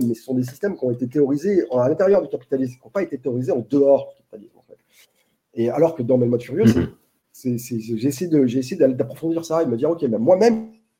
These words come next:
Speaker 1: je suis biaisé. Moi-même, j'ai, je théorise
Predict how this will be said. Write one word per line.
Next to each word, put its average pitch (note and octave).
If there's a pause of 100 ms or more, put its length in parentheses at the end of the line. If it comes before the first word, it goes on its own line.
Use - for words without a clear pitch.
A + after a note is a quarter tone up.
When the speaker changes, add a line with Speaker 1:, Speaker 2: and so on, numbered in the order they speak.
(560)
Speaker 1:
je A2+
suis A2
biaisé. A2+
Moi-même, D#3
j'ai, A#2+ (120)
je A2+
théorise D3